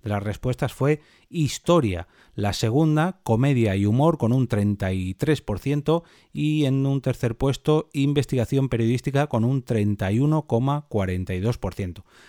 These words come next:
Hay un montón de temáticas aquí que, oye, conviene destacar, eh, conviene, perdón, repasar para descubrir nuevas, nuevas temáticas y nuevos podcasts que a lo mejor os puedan interesar. ¿Qué formatos de podcast son tus favoritos?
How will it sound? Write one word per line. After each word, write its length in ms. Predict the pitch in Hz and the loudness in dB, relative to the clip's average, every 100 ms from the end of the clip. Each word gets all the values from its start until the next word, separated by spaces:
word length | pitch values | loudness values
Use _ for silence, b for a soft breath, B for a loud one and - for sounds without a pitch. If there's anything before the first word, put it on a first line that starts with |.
| b | b
Hay 160 | - 185 | -4 -2
un 80 | 180 | 0
montón 340 | 151 - 147 | 0 -2 -4
de 120 | 131 | -4
temáticas 520 | 117 117 127 123 117 117 | -2 -2 -2 0 -2 -2
aquí 280 | 107 123 | -4 -4
que, 380 | - 98 92 92 | -4 -4 -2 0
oye, 260 | 107 87 - b | 0 0 -4 b
conviene 540 | - 104 123 139 131 120 b b b | -6 -2 0 2 0 -4 b b b
destacar, 720 | 117 110 - 113 - 120 131 b b b - | -4 -2 -2 -4 0 0 0 b b b -6
eh, 420 | 104 98 98 98 | -4 -2 -2 -4
conviene, 300 | 104 110 139 | -2 0 0
perdón, 320 | 127 123 123 | 0 0 0
repasar 500 | 110 110 110 - 123 | -2 -2 -2 -2 -2
para 240 | 123 98 95 | 0 -2 0
descubrir 540 | 98 - 113 110 123 | -2 -2 -2 2 2
nuevas, 600 | 117 113 110 110 104 90 | 2 2 2 0 0 -2
nuevas 320 | 110 113 117 | -2 0 0
temáticas 460 | - 110 117 120 107 | -2 -2 0 0 0
y 60 | 107 | 0
nuevos 220 | 117 117 | 0 0
podcasts 380 | 127 - 123 - | -4 -2 -4 -2
que 100 | 104 | -2
a 20 | |
lo 60 | |
mejor 280 | 92 92 113 | -2 -2 -2
os 80 | 110 | -2
puedan 240 | 104 113 | -2 0
interesar. 460 | 104 95 87 90 - B B B B B B | -2 -6 -10 -10 -14 B B B B B B
¿Qué 160 | - 165 | -2 0
formatos 500 | 165 143 143 151 135 | 0 0 0 2 2
de 80 | 120 | 2
podcast 400 | 135 - 139 - | 0 0 -2 0
son 220 | 131 147 | 0 0
tus 180 | - 110 | -2 -4
favoritos? 640 | - 98 110 98 85 - | -2 0 0 0 -6 -6